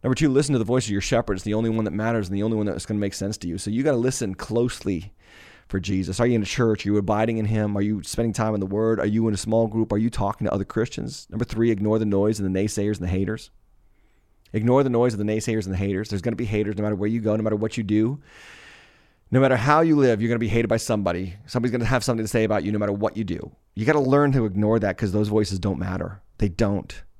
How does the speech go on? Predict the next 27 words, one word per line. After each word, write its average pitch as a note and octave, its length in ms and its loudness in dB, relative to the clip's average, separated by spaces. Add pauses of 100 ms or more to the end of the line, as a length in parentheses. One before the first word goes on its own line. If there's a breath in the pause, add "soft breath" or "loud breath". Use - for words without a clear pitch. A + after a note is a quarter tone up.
(140)
And C3+ 140 4
don't G#3 340 4
entertain C#3+ 500 4
them, G#2 120 2
by A2 180 0
the G2 120 2
way, F#2 100 2
on F2+ 100 -2
social A2 300 0
media. F#2+ 240 -2 (140)
Don't F#3+ 340 6
respond. A2+ 640 0
Don't F3 280 4
comment D#3+ 460 0
back. - 300 -2
Just - 440 0
leave G#2 360 -4
them. G2 180 -6 (460)
Bless D#3+ 320 4
and B2 100 -2
do C3 100 -2
not A2 200 -2
curse. - 400 -10 (1040)
And A2 100 2
then B2+ 80 4
number B2 160 0
four, A2+ 380 0